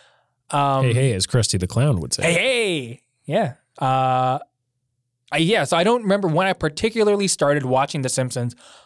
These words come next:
Speaker 1: All I know is that from whatever age I was, I would probably say the earliest I can remember is maybe I was, like, five or six years old.
Speaker 2: Mm-hmm.
Speaker 1: All the way through, I, you know, like, high school, I consistently watched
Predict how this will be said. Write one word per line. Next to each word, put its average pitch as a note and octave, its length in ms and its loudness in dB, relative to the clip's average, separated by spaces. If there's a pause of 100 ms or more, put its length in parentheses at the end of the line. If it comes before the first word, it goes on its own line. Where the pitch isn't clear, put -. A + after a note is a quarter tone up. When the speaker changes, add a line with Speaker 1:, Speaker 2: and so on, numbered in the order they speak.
(200)
Speaker 1:
All G3+ 240 2
I G3+ 140 0
know D3 240 2
is B2+ 160 -4
that B2+ 360 -2 (720)
from D3 420 0 (200)
whatever F3+ 640 0
age D3 280 2
I C3 100 4
was, B2 400 0
I E3+ 160 0
would F#3 200 2
probably D3+ 220 0
say C#3+ 140 -2
the C3 220 -4
earliest G#3 300 2
I G3 60 0
can - 140 -4
remember C3+ 260 0
is B2+ 120 0
maybe D3 280 0
I D#3+ 60 2
was, D#3+ 140 0
like, A#2+ 160 0
five C3 320 0
or D3 60 2
six - 300 -4
years B2 160 0
old. G2+ 320 -6 (460)
Speaker 2:
Mm-hmm. A#2+ 340 4 (260)
Speaker 1:
All A#3+ 480 2
the G3+ 120 2
way G3+ 400 2
through, E3+ 840 4 (720)
I, D3 320 -2 (220)
you F3+ 160 0
know, C#3 300 2 (380)
like, C#3 160 0
high - 200 0
school, A#2+ 340 0
I C#3 120 -2
consistently E3+ 800 0
watched C#3+ 520 0